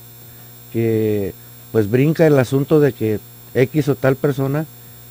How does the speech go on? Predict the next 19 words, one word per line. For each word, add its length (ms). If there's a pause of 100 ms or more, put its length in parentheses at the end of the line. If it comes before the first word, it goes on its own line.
(280)
por 100
algún 260
compromiso 560
ya 120
estaba 240
involucrado 680
en 120
alguna 500
actividad 540
ilícita, 560 (1000)
y 120
eso 160
no 120
lo 100
queremos, 420 (600)
y 80
yo 160
creo 160
que 380